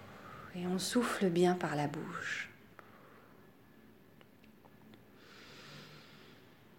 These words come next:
Et imaginez que cet air que vous prenez,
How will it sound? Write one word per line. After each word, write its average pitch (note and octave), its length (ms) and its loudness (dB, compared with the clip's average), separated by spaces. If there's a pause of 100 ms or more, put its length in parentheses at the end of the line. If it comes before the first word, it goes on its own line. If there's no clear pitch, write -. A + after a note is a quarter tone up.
(200)
Et G#3 140 12
imaginez A#3 760 12
que - 120 2
cet F3 380 4
air B3 400 8 (1160)
que A#3 100 10
vous F#3+ 240 6
prenez, A#3 680 10